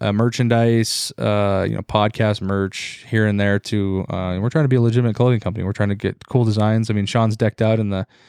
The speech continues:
Coyote, uh, Shed shirt right now. I got the new hat. Um,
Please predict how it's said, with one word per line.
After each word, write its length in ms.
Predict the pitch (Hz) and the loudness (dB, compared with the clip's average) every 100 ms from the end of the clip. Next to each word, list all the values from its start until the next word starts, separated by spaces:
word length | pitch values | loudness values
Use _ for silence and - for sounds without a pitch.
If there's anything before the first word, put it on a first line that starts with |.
| - _ _ - | -20 _ _ -4
Coyote, 540 | 120 113 110 113 110 | 0 2 4 4 4
uh, 260 | 101 98 98 - _ _ _ _ _ - | 4 2 0 -4 _ _ _ _ _ -16
Shed 460 | - - 117 117 - | -6 0 0 0 -8
shirt 280 | - 131 104 | -2 0 2
right 180 | 120 110 | 2 2
now. 220 | 113 120 | 2 2
I 100 | 110 | 2
got 180 | 107 - | 0 -4
the 80 | 107 | -6
new 140 | 107 | -4
hat. 380 | 101 117 120 - _ - _ _ | 0 0 -2 -6 _ -20 _ _
Um, 640 | - 104 101 98 98 98 | -2 0 2 2 2 0